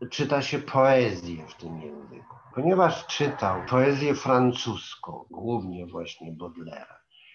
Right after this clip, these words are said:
czytał poezję niemiecką, Heinego, Goethego. No, mówił, że dzięki temu ja poznałem te języki. Ale mówił, ale ja nie znam języka angielskiego.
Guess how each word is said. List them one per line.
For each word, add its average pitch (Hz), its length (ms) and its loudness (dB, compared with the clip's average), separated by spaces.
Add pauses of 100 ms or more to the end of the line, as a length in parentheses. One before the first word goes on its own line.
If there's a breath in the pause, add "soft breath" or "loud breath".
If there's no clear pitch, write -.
(180 soft breath)
czytał - 380 -4
poezję 120 680 2
niemiecką, 127 840 4 (220)
Heinego, 110 1000 0
Goethego. 87 800 -6
No, 120 80 -4
mówił, 233 340 0
że 233 440 -4
dzięki - 420 -4
temu 220 340 2
ja 202 260 0 (140)
poznałem 196 760 2
te 196 180 0
języki. 190 880 -2 (120)
Ale 214 300 6
mówił, 208 560 2
ale 202 420 0 (160)
ja 170 220 6
nie 196 280 6
znam 202 360 0
języka 170 580 2
angielskiego. 139 1080 -2